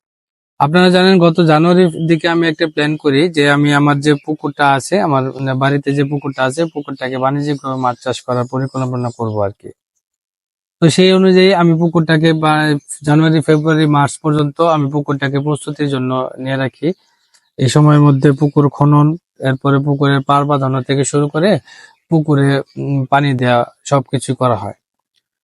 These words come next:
তো পুকুরে পানি দেওয়ার সময় এখানে একটা সমস্যা হচ্ছিল যে পুকুরে যে মোটর আছে, মেশিন, এটা মেশিনটা হচ্ছে এক গোড়া মট-, মেশিন। আপনারা জানেন, এর আগে ভিডিওতে আপ-, আমি বলেছিলাম যে আমার যে বাড়িতে একটা, উম, টিউবওয়েল ছিল অনেক আগের, ওই টিউবওয়েলের মধ্যে আমি সাবমার্সিবল যে মোটরটা,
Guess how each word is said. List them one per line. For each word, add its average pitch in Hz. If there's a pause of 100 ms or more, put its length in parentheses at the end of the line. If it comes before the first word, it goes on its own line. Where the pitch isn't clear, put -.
(160)
তো 170
পুকুরে 196
পানি 190
দেওয়ার 185
সময় 185
এখানে 175
একটা 165
সমস্যা 170
হচ্ছিল 175
যে 175
পুকুরে 156
যে 156
মোটর 143
আছে, 151
মেশিন, 165
এটা 139
মেশিনটা 156
হচ্ছে 156
এক 165
গোড়া 135
মট-, 117
মেশিন। 104 (680)
আপনারা 170
জানেন, 175
এর 156
আগে 156
ভিডিওতে 156
আপ-, 156
আমি 143
বলেছিলাম 143
যে 151
আমার 139
যে 147
বাড়িতে 147
একটা, 135 (100)
উম, 135
টিউবওয়েল 147
ছিল 139
অনেক 135
আগের, 135
ওই 143
টিউবওয়েলের 147
মধ্যে 156
আমি 175
সাবমার্সিবল 139
যে 135
মোটরটা, 135